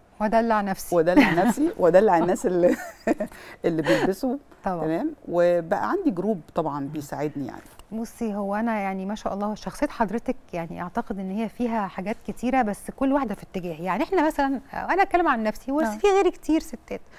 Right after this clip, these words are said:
Speaker 2: مم.
Speaker 1: لو عجلة العربية أو كاوتش العربية نام، بلوص، مش هعرف أفكر حتى إن أنا أنزل أحاول أغيرها.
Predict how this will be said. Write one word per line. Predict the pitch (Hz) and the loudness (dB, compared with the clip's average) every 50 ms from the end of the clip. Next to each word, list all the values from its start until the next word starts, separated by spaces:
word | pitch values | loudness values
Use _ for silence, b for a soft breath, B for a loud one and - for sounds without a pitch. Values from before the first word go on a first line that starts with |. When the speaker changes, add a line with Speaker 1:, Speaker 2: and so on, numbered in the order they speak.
| B B B | B B B
Speaker 2:
مم. | 226 220 208 | -6 -4 0
Speaker 1:
لو | 214 247 254 269 269 | 2 4 4 4 4
عجلة | 262 226 220 220 240 320 349 359 311 277 - | 2 2 4 8 8 8 10 10 6 4 4
العربية | - 226 214 220 226 254 294 294 | 2 2 2 4 4 4 6 6
أو | 226 226 | 4 4
كاوتش | - - 262 277 - - - | 2 0 -2 -2 0 2 2
العربية | 226 220 220 220 269 277 254 | 4 4 4 2 4 2 2
نام، | 226 247 269 294 311 302 277 | 2 2 2 2 2 2 0
بلوص، | 233 220 247 302 339 349 339 - - - - - - - - - | 0 4 6 6 8 6 4 2 -2 -10 -18 -18 -20 -18 -12 -6
مش | 214 240 240 - - - | -4 -4 -4 0 6 8
هعرف | 311 339 330 294 - - | 10 10 10 8 4 0
أفكر | - - - - 294 - - - 254 - | -4 -4 2 2 2 2 4 2 2 6
حتى | - 277 294 - - | 6 6 6 6 2
إن | - - 269 | -2 0 0
أنا | 277 202 220 | 0 2 2
أنزل | 285 285 285 269 240 | 2 2 4 4 4
أحاول | 220 - - 247 262 285 269 247 | 4 4 4 4 4 4 6 4
أغيرها. | 214 202 202 196 196 196 190 160 165 156 | 4 2 2 2 0 0 -2 -4 -8 -10